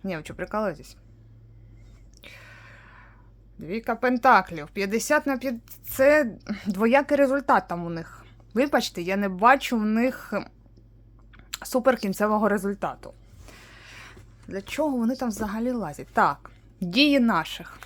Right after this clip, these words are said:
на Лиманському напрямку. Дії наших на Лиманському напрямку. Вибачте, я не дуже розумію, що відбувається. Дії наших. Ну, домовленості, сила. Сила. Це з нашої сторони вже сила.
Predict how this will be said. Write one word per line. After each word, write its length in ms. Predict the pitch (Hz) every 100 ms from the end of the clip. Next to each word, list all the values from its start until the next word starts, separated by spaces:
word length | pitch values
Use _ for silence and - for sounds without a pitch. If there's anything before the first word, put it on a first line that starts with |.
| -
на 140 | 196 196
Лиманському 580 | 202 226 240 - 214 185
напрямку. 560 | 147 143 139 170 170
Дії 280 | 170 214 214
наших 440 | 208 269 277 262
на 100 | 165
Лиманському 560 | 165 170 214 214 - 185
напрямку. 680 | 151 135 - 135 - - - - - - - - - - -
Вибачте, 380 | - 254 - 202
я 60 | 165
не 120 | 160
дуже 260 | 180 175
розумію, 480 | 165 165 160 151 143
що 180 | - 175
відбувається. 640 | 170 - - 82 - - - - - - - - - - -
Дії 300 | 180 180 247
наших. 560 | 220 147 - - - - - - - - - - - - - -
Ну, 180 | 220 226
домовленості, 760 | 185 277 254 196 196 226 240 -
сила. 440 | - 208 185 196 - -
Сила. 380 | - - 247 202
Це 200 | 190 240
з 40 | 233
нашої 400 | 208 226 320 320
сторони 400 | 320 311 277 190
вже 200 | 170 196
сила. 420 | - 170 143